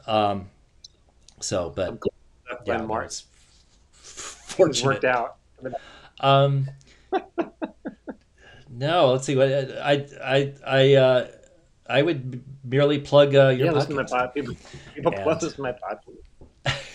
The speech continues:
Speaker 2: <laughs> All right, everyone. That, well,
Speaker 1: Are you still doing the videos? Is, uh, uh,
Speaker 2: What?
Speaker 1: Oh, I was just asking if you're doing the video, the video, uh,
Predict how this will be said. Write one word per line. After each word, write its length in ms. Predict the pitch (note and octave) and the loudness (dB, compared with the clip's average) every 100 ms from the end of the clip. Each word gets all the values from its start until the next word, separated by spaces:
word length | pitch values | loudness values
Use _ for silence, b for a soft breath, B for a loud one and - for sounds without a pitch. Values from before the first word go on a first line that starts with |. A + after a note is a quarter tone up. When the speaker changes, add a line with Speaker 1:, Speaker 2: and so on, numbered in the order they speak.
| - | -20
Speaker 2:
<laughs> 220 | - - - | -20 -20 -2
All 160 | E3+ | 0
right, 240 | F#4 F3 D3+ | 2 2 2
everyone. 420 | C3 C#3 D3 C#3+ - | 2 0 0 -4 -2
That, 180 | D#3+ | -2
well, 300 | F3+ F#3 F#3+ - | 0 0 -2 -2
Speaker 1:
Are 40 | |
you 60 | C#3+ | 2
still 160 | G#3 | 6
doing 160 | G#3 F#3+ | 8 8
the 160 | D#3 C3 - - | 4 -4 -14 0
videos? 440 | E3 A3+ G#3 G3+ | 2 4 2 0
Is, 220 | D3 C3 - | -6 -8 -8
uh, 160 | A#2+ A#2 _ A#2 | -8 -8 _ -16
uh, 100 | A2+ - _ _ _ | -16 -16 _ _ _
Speaker 2:
What? 140 | - B2 - _ _ - | -12 -12 -14 _ _ 6
Speaker 1:
Oh, 100 | D3 | 8
I 20 | |
was 140 | C#3 | 10
just 140 | E3 D3+ | 8 6
asking 320 | C#3+ C#3 B2+ | 4 4 -2
if 120 | A#2 | -2
you're 80 | C3 | -2
doing 200 | A2 G#2 | -2 -2
the 80 | G2 | -4
video, 760 | G2+ D#3 E3 B2 G#2+ F#2+ E2+ _ _ _ _ _ _ _ - | 0 2 4 2 0 -2 -12 _ _ _ _ _ _ _ -8
the 140 | A2 | -6
video, 500 | B2+ C#3 C3+ A2 G2 | -2 -2 0 0 -2
uh, 200 | F#2+ F2 | -6 -10